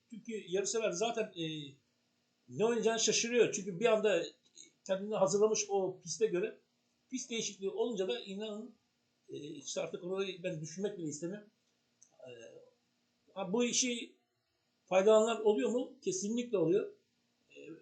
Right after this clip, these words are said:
hele İzmir'de daha önce eski zamanlardayken, yani bu programı yapmadan önce, inanın ne zaman böyle yağmur yağdığı zaman <laughs> o zaman çim var mıydı? Vardı galiba.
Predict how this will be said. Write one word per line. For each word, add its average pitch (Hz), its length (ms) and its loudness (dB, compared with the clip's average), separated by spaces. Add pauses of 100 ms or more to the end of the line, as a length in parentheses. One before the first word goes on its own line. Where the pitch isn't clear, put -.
(420)
hele 220 240 4
İzmir'de 214 560 2 (600)
daha 196 220 2
önce 196 140 0
eski 196 340 -4
zamanlardayken, 185 680 0
yani 151 180 -8
bu 170 120 -2
programı 165 360 -2
yapmadan 160 400 -8
önce, 160 120 -16 (560)
inanın 226 320 0
ne 233 100 2
zaman 220 220 2
böyle 208 240 4
yağmur 214 360 6
yağdığı 208 340 6
zaman 165 360 -2 (560)
<laughs> - 880 -8
o 175 100 -4
zaman 196 300 -2
çim 202 280 -4
var 240 160 0
mıydı? 240 200 -10
Vardı 220 220 -2
galiba. 156 440 0